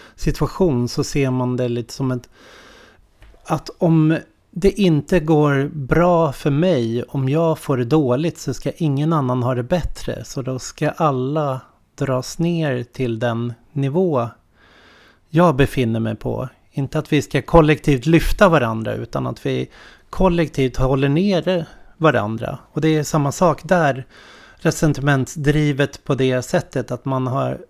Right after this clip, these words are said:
varit utsatt för en oförrätt och därför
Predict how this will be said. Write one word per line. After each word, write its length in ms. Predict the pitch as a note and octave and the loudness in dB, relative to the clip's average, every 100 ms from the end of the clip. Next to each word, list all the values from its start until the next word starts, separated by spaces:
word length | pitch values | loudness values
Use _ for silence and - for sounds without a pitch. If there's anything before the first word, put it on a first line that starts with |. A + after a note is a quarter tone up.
| _ | _
varit 260 | D#3+ C3+ - | -4 -4 -2
utsatt 600 | F#3 B2+ - E3+ - - | -4 -4 -4 -4 -4 -6
för 260 | - C3 | -2 0
en 140 | B2 B2+ | 0 -4
oförrätt 680 | A#2 A2 D3 D#3+ D3 - - | -6 -6 -4 -2 -2 -10 -10
och 120 | D3+ | -6
därför 520 | C3+ C3 B2+ D3 C3+ | -2 -2 -2 -4 -4